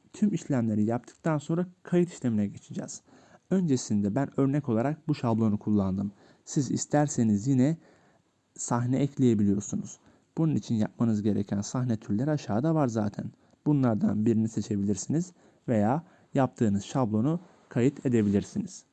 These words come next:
Şablonu kayıt ettikten sonra bakın genel sü-, görünüm şekli de var.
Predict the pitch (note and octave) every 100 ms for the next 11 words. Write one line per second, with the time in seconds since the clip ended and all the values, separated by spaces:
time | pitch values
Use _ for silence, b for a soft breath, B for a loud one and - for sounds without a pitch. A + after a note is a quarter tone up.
0 | b b _ - B2 E3+ F#3+ D3 - D#3
1 | D#3+ D3 - D3 - F3 E3+ - A2+ A2+
2 | E3 b b b - - A2 G#2 A#2+ D3
3 | D3+ - C3+ A#2+ B2 B2+ - A2 G#2+ G#2
4 | F#2+ F#2